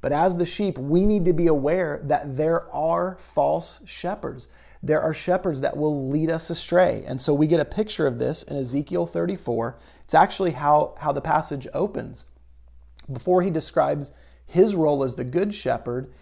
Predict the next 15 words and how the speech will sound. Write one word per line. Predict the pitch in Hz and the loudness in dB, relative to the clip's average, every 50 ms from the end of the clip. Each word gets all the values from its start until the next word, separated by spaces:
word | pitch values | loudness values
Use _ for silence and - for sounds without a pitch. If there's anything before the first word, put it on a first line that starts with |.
| - - - - - | -20 -20 -20 -16 -6
he | - 170 175 | -2 0 0
tells | 165 - - 170 190 196 175 190 | 0 2 4 4 4 4 4 0
us | 180 185 | -2 -2
the | - 165 | -4 -6
problem | - - - 165 165 208 233 208 180 165 160 | -6 -4 -2 -2 0 0 0 0 0 -2 -2
about | 160 160 156 156 156 | -2 -2 -2 -2 -4
the | 156 | -4
broken | 131 117 135 143 165 226 220 214 180 | -4 -2 -2 0 0 -2 -2 -4 -8
shepherds | 143 - - 139 131 - - 143 147 156 165 165 - - - - - - - | -6 -2 -2 -2 -2 -2 -2 -6 -6 -6 -8 -10 -14 -18 -20 -20 -20 -12 -4
that | 147 160 156 | -2 0 2
are | 160 160 156 | 4 6 8
already | 156 170 180 180 180 180 | 8 8 8 6 4 2
present | - - 180 170 208 214 262 - - | 0 4 4 6 6 4 2 -2 -2
with | 120 117 - - | -4 -6 -6 -8
us. | - - - - - - | -10 -10 -10 -12 -14 -14